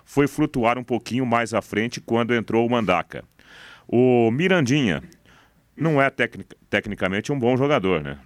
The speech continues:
Tanto é que ele, ele, ele erra bastante. Mas na característica dele de fazer o lado do campo, ele foi essencial ontem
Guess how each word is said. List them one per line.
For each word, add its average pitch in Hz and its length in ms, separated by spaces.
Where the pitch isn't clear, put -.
Tanto 80 240
é 85 100
que - 140
ele, 113 400
ele, 82 260
ele 90 280
erra 92 220
bastante. 110 540
Mas 107 340
na 101 220
característica 117 800
dele 107 300
de 101 120
fazer 110 380
o 131 60
lado 101 300
do 87 80
campo, - 460
ele 98 120
foi 131 400
essencial 131 840
ontem 135 460